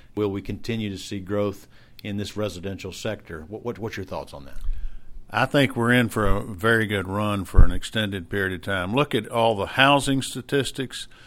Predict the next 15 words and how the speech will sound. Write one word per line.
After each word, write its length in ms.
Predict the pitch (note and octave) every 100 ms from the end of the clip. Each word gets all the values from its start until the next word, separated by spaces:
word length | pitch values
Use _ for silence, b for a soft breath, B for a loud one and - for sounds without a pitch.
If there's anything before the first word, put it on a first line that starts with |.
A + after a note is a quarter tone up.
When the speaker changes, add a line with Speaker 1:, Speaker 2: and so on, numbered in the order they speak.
| B -
Speaker 2:
Look 180 | A#2+
at 140 | G#2 -
the 100 | G2+
home 300 | C3+ D#3 D3
formation 720 | D#3 C#3+ C#3 C#3 C3 C3+ B2
statistics. 840 | - C3 - C#3 B2 - B2+ - - B B B D3
Look 180 | F3
at 160 | F3 C3
where 140 | E3
people 340 | C#3 A#2 A2 B2+
are 100 | A2+
wanting 420 | A#2+ C#3+ C#3 A#2
to 120 | A2
move, 600 | G#2 C3 D3+ A#2 F#2 F2
n-, 160 | A2+